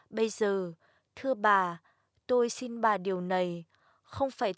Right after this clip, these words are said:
tôi viết cho bà một điều răn mới, nhưng là điều răn chúng ta đã nhận được từ ban đầu, đó là chúng ta phải yêu thương nhau. Đây là tình yêu, sống theo các điều răn của Ngài.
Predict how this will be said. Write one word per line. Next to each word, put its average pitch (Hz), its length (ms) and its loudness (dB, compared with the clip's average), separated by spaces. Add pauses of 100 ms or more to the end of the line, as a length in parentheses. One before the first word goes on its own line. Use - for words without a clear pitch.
tôi 247 300 2
viết 330 140 -6
cho - 180 -4
bà 214 320 2
một 180 240 -6
điều 185 240 -2
răn 247 300 -6
mới, 214 400 -2 (440)
nhưng 226 320 -2
là 202 180 2
điều 196 220 0
răn 240 380 -2
chúng 214 260 -6
ta 247 420 -2
đã 240 140 -2
nhận 247 280 -4
được 202 260 0 (160)
từ 202 140 -4
ban 233 300 -2
đầu, 190 360 2 (420)
đó 190 440 -2
là 247 160 -4
chúng 196 260 -8
ta 240 340 2
phải 214 220 -4
yêu 254 280 -4
thương 247 300 -6
nhau. 247 380 2 (840)
Đây 220 240 0
là 202 160 0 (120)
tình 185 260 -6
yêu, 247 380 2 (360)
sống 202 500 -2
theo 254 200 -4
các 294 200 -2
điều 226 240 0
răn 247 320 -4
của 226 160 -2
Ngài. 175 520 0